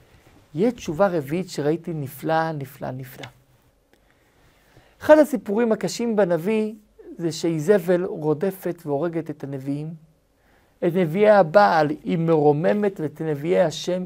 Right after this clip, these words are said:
היא הורגת. והנביאים אכן בורחים מפניה, והיא תופסת אותם והורגת אותם. עד שסוף הסיפור זה שאליהו הנביא הולך ועושה את המעמד המפורסם, "מי להשם אליי בהר הכרמל", ורואים עם מי הצדק, עם הבעל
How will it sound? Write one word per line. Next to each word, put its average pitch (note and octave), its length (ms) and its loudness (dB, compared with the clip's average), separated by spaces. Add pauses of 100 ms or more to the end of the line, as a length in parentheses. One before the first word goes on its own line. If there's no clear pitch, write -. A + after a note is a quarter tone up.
(140)
היא E3+ 160 -2
הורגת. C#3 580 -6 (680)
והנביאים E3+ 480 -2
אכן F#3 400 -2
בורחים D#3+ 420 -6
מפניה, F3 480 -4 (960)
והיא D3+ 100 -6
תופסת G#3 440 -4
אותם F#3+ 280 0
והורגת D#3 400 -6
אותם. D3 280 -14 (760)
עד B3+ 200 2
שסוף A#3 320 0
הסיפור B3+ 440 -4
זה A#3 140 -2
שאליהו G#3+ 480 2
הנביא G3+ 320 0
הולך G3 320 2
ועושה D#3+ 260 -6
את G3 120 -6
המעמד E3+ 460 0
המפורסם, F#3 760 -2
"מי C#4 180 2
להשם A3+ 460 4
אליי G#3 180 6
בהר F#3+ 200 4
הכרמל", F#3 560 0 (440)
ורואים F#3+ 500 6
עם G3 160 2
מי G#3+ 120 4
הצדק, F#3+ 440 0 (120)
עם F#3+ 180 -2
הבעל E3 600 4